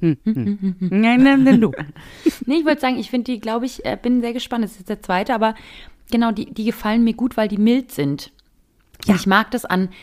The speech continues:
Speaker 2: Säften generell nicht, dass die alle beißend sind. Ich kann keine Saft, also ich trinke ja Saftschorlen ungefähr so ein Drittel, zwei Drittel, also ein Drittel Saft und zwei Drittel Wasser,
Speaker 1: Mhm.
Speaker 2: weil ich die alle zu beißend und zu extrem finde.
Speaker 1: Ja.
Speaker 2: Und da könnte ich mir jetzt mal eine fifty fifty Schorle vorstellen, ehrlich gesagt.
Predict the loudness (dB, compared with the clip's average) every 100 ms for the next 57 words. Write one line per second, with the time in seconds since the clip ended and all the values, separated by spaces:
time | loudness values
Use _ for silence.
0 | -20 _ _ -4 0 0 -2 -4 -2 0
1 | 0 0 0 0 -4 -8 -10 -4 -2 -2
2 | 0 0 0 -4 -6 -4 -6 -6 -6 -6
3 | -4 -4 -2 -2 -6 -8 -8 -6 -8 -12
4 | -20 -8 -6 -4 -2 -4 -4 -8 -10 -6
5 | -2 0 0 -2 -4 -4 -6 -6 -8 -4
6 | -2 0 -2 -4 -4 -4 -2 -2 -2 -6
7 | -6 -4 -4 -2 -2 -2 -4 -4 -2 -4
8 | -8 -10 -10 -6 -6 -6 -6 -4 -4 -6
9 | -10 -12 -12 -10 -12 -10 -12 -10 -4 0
10 | 0 -2 -6 -4 -4 -4 -8 -8 -8 -10
11 | -10 -8 -6 -6 -6 -4 -4 -8 -10 -8
12 | -6 -4 -4 -2 -2 0 0 -2 0 0
13 | 0 -4 -6 -6 -6 -6 -4 -2 -2 -2
14 | -4 -6 -6 -6 -6 -4 -6 -6 -8 -4
15 | -2 -4 -6